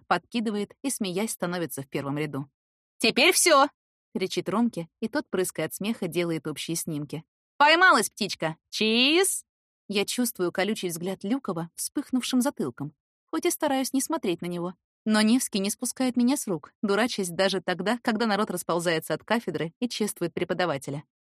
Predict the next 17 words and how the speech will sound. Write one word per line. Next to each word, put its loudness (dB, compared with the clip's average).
«Женька, 4
не 6
начинай!» — 4
кривится -2
парень 0
на 0
мой 6
решительный -2
отказ -4
явиться -2
вечером -2
на -2
общую -4
для -4
факультета -6
клубную -4
вечеринку -4